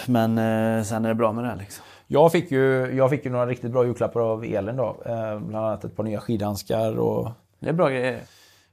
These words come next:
Speaker 2: Und-, jag fick ju såna underställsshorts också, alltså,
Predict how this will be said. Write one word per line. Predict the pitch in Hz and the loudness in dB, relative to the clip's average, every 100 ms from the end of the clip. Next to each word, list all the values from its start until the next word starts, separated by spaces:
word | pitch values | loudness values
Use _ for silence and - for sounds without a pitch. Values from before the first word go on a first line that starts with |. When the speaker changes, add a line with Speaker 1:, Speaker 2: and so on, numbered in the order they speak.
| _ _ _ _ - | _ _ _ _ 4
Speaker 2:
Und-, | 175 147 123 | 6 6 2
jag | 143 | 2
fick | 190 | 2
ju | 165 | 2
såna | 175 143 131 127 - - | 2 4 4 4 -2 0
underställsshorts | 185 131 113 127 120 - 180 196 - | 2 4 4 4 2 2 4 4 4
också, | 202 - 117 110 - 135 | 0 4 4 2 -4 -2
alltså, | 123 127 120 120 120 | 2 4 4 4 4